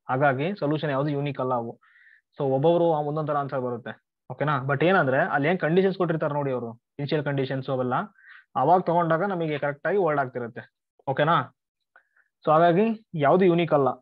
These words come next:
ನೀವು ಯಾವ್ದೋ ಒಂದ್ ಪ್ರಾಬ್ಲಮ್ ಅನ್ನ ಅಲ್ಲಿ ಆನ್ಸರ್ ಅದು ಹೆಂಗಿದೆ ಹಂಗೆ ಬರ್ಬೇಕಂತೇನಿಲ್ಲ, ಇಲ್ಲಿ ಮೆಥಡ್ ಕರೆಕ್ಟ್ ಇರ್ಬೇಕಷ್ಟೇ.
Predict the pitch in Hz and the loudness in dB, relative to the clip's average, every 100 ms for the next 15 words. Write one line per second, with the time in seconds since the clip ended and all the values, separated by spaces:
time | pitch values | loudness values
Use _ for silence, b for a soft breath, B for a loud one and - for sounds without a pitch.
0 | 151 156 151 143 185 185 160 165 175 170 | -6 -2 0 2 2 0 0 0 0 -4
1 | 170 175 156 147 175 180 165 147 175 180 | -4 -2 -2 -4 -4 -4 -2 -4 -4 -2
2 | 156 165 160 156 151 147 139 135 127 120 | -2 -2 -2 -4 -6 -8 -8 -6 -6 -6
3 | 113 - _ _ _ _ _ _ 135 131 | -8 -14 _ _ _ _ _ _ -8 -2
4 | 196 185 151 135 127 120 117 120 | 0 2 2 2 0 -2 -6 -10